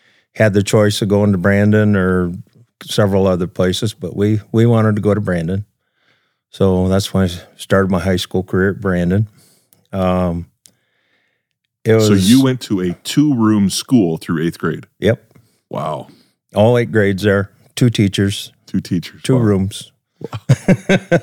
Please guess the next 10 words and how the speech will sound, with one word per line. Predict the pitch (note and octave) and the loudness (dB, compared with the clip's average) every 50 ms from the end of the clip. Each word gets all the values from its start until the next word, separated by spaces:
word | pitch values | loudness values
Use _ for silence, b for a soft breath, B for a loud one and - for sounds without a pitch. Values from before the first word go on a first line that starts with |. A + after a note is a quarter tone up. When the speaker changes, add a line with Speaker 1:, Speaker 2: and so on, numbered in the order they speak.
| - _ - - A2 - A2+ B B B B B B B _ | -2 _ -6 -4 -4 -4 -6 B B B B B B B _
Speaker 1:
It | - G#2 G2 | -4 0 2
was, | G#2 G#2+ A2 G2+ F#2+ - | 2 2 2 2 0 0
uh, | - A2+ G2+ G2+ G2+ G2 F#2+ G#2 - | 2 2 2 2 2 0 0 -2 0
it | - | 0
was | B2+ B2+ A#2+ F#2 | 2 2 2 2
interesting, | F#2+ F#2+ E2+ - - - - - F2 F2 F2 F2 - _ _ _ | 2 0 0 -2 -8 -10 -4 -2 -2 -2 -2 -6 -10 _ _ _
but, | - F#2 F2 F#2 F2+ F2 - _ - | -8 -6 -4 -4 -4 -4 -6 _ -4
uh, | F#2+ F2+ F2+ F2+ - - _ _ _ _ _ _ _ _ _ _ _ _ _ _ _ | -2 -2 -2 -4 -8 -12 _ _ _ _ _ _ _ _ _ _ _ _ _ _ _
played, | - - A#2+ B2 B2 B2 A#2+ A2+ A#2 | 0 2 2 4 2 0 0 0 0
uh, | A#2+ A#2 A2+ A2+ A2+ A2 G#2+ | 2 2 4 2 2 2 0